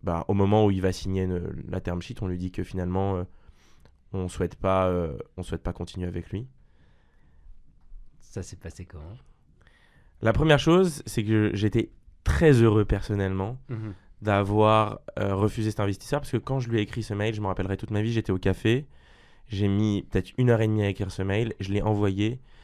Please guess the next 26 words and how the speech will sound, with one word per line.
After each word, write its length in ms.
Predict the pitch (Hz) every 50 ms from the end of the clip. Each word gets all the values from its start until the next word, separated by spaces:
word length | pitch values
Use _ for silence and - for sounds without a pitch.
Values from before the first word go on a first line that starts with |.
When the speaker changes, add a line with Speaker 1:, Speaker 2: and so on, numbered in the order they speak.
| - - - - -
Speaker 1:
quinze 220 | - 127 127 110 117
minutes 220 | 117 117 107 98
plus 120 | - 110
tard, 200 | - - 110 117
j'ai 100 | 110 101
reçu 240 | 95 98 95 - -
un, 240 | 95 95 90 78 - - -
un, 140 | - - -
une 140 | - 101 98
réponse 460 | 90 95 92 - 107 113 120 - - - - - - - - - - - - - -
qui 140 | - - 107
me 100 | 104 101
traitait 260 | - - 110 98 113
de 100 | 107 104
tous 140 | 95 - 110
les 120 | 107 104
noms. 180 | 98 95 92 98 - _ - - -
Speaker 2:
<laughs> 1300 | - - - - - - - - - - - - 196 - - - - - 165 175 165 - - - -
Speaker 1:
Et 60 | 120 123
là, 100 | 131 127
je 80 | 120
me 60 | 127
suis 120 | 113 - 123
rendu 240 | 117 117 107 117 110
compte 420 | - 131 123 120 - - - - -
que, 460 | - 117 110 107 104 101 98 87 -